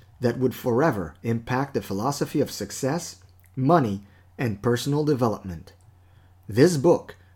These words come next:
was the fruit of twenty years of research and over five hundred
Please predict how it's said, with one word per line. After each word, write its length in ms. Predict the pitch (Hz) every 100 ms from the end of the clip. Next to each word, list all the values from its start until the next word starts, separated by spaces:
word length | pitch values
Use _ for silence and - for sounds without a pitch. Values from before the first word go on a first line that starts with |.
| _
was 220 | 117 101
the 80 | 107
fruit 360 | - 127 135 135
of 200 | 123 -
twenty 340 | - 151 175 185
years 440 | 143 165 208 190
of 140 | 170
research 640 | 156 135 - 98 92 - - - - -
and 200 | 135 -
over 300 | 151 135 139
five 460 | - - 127 165 135
hundred 420 | 156 117 92